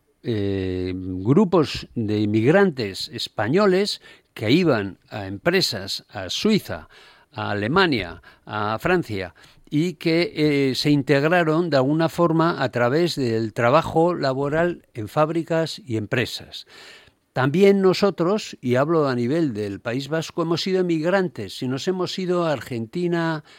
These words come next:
a Chile, a México, y nos hemos buscado la vida en los momentos más difíciles de nuestra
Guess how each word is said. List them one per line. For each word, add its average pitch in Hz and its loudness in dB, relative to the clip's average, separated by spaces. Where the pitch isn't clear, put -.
a 113 -6
Chile, 165 -2
a 113 -4
México, 160 0
y 143 2
nos 135 -2
hemos 170 0
buscado 160 -2
la 131 0
vida 185 0
en 127 -2
los 120 -4
momentos 147 -2
más 151 -4
difíciles 117 -6
de 104 -10
nuestra 104 -10